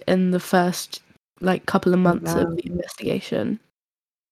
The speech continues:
Speaker 2: I guess, like, the whole River Thames thing is, like, if you, if you see where the, the,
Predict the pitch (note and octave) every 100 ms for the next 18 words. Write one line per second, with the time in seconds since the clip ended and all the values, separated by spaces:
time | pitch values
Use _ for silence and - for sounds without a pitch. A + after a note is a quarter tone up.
0 | _ _ _ - A#3 C#4+ D#4+ D4+ - B3
1 | B3 A3 G#3 G3 G3+ F#3+ G3 F#3 F3+ F3
2 | F3 E3+ E3+ - - F#3+ G3 F#3 D#3+ -
3 | _ _ _ - G3 F#3+ G#3+ G3+ F#3 F#3
4 | F3+ F3 E3+ - E3+ D#3+ - - F3+